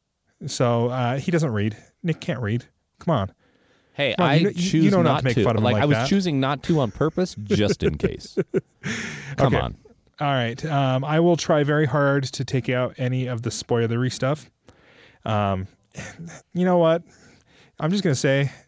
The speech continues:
Speaker 1: spo-, having to be worried about spoilering, spoiler, uh, spoiling a trailer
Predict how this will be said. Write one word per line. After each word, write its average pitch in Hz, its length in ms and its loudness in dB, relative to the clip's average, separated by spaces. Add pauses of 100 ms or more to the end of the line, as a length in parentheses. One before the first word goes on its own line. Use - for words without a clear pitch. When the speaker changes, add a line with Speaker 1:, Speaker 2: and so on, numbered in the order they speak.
Speaker 1:
spo-, 175 580 -6
having 180 300 -2
to 139 280 2 (160)
be 143 120 0
worried 147 640 2
about 131 360 -4
spoilering, 135 760 0
spoiler, 165 680 2 (200)
uh, 117 180 0
spoiling 175 920 -2
a 123 100 -6
trailer 156 600 -2